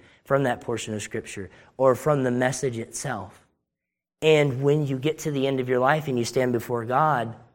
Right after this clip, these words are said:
you're gonna see that. And so what I would like to do is I'd like to prevent that from being something that's the case in any one of your lives. That you're not just coming to church and learning, but you're understanding,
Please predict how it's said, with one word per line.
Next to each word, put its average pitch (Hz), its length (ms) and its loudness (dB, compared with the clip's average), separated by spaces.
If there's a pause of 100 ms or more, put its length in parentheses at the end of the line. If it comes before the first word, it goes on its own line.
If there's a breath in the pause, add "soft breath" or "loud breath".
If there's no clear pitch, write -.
(1000)
you're 139 180 -2
gonna 120 240 -4
see 147 260 -8
that. 87 280 -16 (560)
And 127 140 -2
so 160 160 8
what 147 140 8
I 135 120 8
would 139 120 4
like 131 200 2
to 120 60 -8
do 147 260 2
is 131 140 -2
I'd 123 120 2
like 123 180 -2
to 123 80 -8
prevent 120 400 -4
that 110 280 -6
from 113 200 -8
being 117 200 -2
something 117 360 -8
that's 110 320 -8
the 117 140 -12
case 113 340 -6
in 113 120 -4
any 123 140 0
one 120 200 -2
of 107 100 -6
your 131 160 4
lives. 90 460 -8 (400 soft breath)
That 127 160 -2
you're 165 80 4
not 175 160 6
just 165 160 -2
coming 160 240 0
to 131 80 0
church - 340 -2
and 110 140 0
learning, 123 320 2
but 107 180 -4
you're - 120 -8
understanding, 110 920 -6